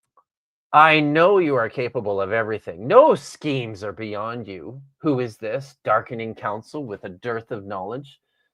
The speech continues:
To wit, I have held court, but I do not understand. Things are too difficult for me, so I do not know. Listen now, I will speak.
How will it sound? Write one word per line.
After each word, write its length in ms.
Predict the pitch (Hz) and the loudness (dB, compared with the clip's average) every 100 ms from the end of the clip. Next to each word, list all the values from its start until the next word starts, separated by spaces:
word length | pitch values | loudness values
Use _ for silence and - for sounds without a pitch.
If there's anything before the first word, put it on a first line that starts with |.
| _ | _
To 100 | 151 | 2
wit, 180 | 139 135 | 4 6
I 240 | 147 165 | 8 8
have 160 | 180 160 | 6 2
held 240 | 151 139 | 0 0
court, 340 | 135 127 117 113 | -2 -2 -2 -2
but 120 | 139 | 2
I 160 | 135 156 | 4 4
do 100 | 143 | -2
not 220 | 110 95 | -4 -6
understand. 640 | 90 104 - - 95 110 | -8 -14 -14 -12 -10 -8
Things 260 | 220 254 170 | -4 -4 -2
are 100 | 135 | -4
too 340 | 139 - 254 | -6 -6 -4
difficult 580 | 156 185 190 202 175 139 | 0 0 0 -2 -2 -4
for 120 | 151 | -6
me, 400 | 139 180 165 151 | -4 -2 -2 -4
so 180 | 165 185 | -4 4
I 180 | 170 214 | 6 6
do 160 | 311 190 | 6 4
not 260 | 135 113 | 2 2
know. 460 | 113 107 98 151 254 _ _ _ _ _ _ _ _ _ | -2 -4 -2 -6 -8 _ _ _ _ _ _ _ _ _
Listen 340 | 214 247 254 233 | 2 2 2 0
now, 240 | 165 135 | 4 6
I 240 | 143 220 | 6 6
will 180 | 226 180 | 4 0
speak. 500 | 143 - 135 123 - | -4 -6 -6 -6 -10